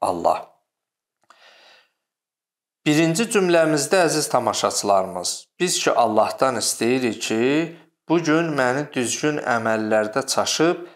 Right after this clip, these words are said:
səhv etdiyim işlərdə məzəmmət etmə. Allahın böyüklüyü elə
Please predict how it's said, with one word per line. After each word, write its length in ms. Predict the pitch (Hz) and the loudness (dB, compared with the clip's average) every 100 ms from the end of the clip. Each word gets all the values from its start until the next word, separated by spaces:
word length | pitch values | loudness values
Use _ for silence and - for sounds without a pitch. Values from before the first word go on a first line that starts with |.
| _ | _
səhv 460 | - - 170 170 - | -2 0 0 -2 -6
etdiyim 540 | 120 104 - 123 135 | -8 -8 -8 -6 -6
işlərdə 540 | 117 - 110 98 120 117 | -6 -4 -2 -2 -2 -4
məzəmmət 800 | 98 95 95 92 101 123 127 - - _ _ 113 | -4 -2 -4 -4 -4 -4 -4 -14 -16 _ _ -10
etmə. 380 | - - 92 - _ - - _ _ | -10 -8 -10 -10 _ -20 -20 _ _
Allahın 500 | 139 151 170 208 214 170 | 0 2 2 0 -6 -2
böyüklüyü 720 | 156 151 147 147 156 220 147 - _ _ _ _ _ _ _ | 0 0 0 -4 -2 -2 -2 -6 _ _ _ _ _ _ _
elə 300 | 131 127 156 | -2 2 2